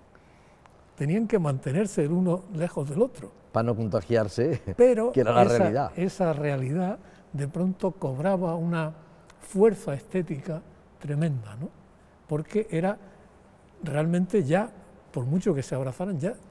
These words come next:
Speaker 1: ya uno estaba en un mundo y otro en otro, ¿no? Entonces, yo, es-, ese, me acuerdo que esa,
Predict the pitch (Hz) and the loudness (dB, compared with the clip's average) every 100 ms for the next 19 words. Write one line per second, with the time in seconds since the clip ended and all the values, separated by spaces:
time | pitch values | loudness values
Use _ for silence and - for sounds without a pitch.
0 | - - 170 196 - 180 208 - 170 160 | -20 -6 -2 -2 -2 0 0 -2 -2 -2
1 | 139 147 147 190 190 151 156 151 202 269 | -2 -2 0 0 2 0 -2 -4 -6 -6
2 | 127 135 190 - - - - 135 180 190 | -8 -8 -8 -12 -20 -20 -12 -6 -2 -2
3 | 220 - - - 185 202 170 180 196 170 | -2 -6 -20 -6 -2 -2 -4 -4 -6 -2
4 | 220 196 - - - - 151 143 185 196 | -2 -2 -6 -20 -20 -8 -4 -2 0 0
5 | 180 175 196 180 160 139 | 0 -2 0 2 0 -2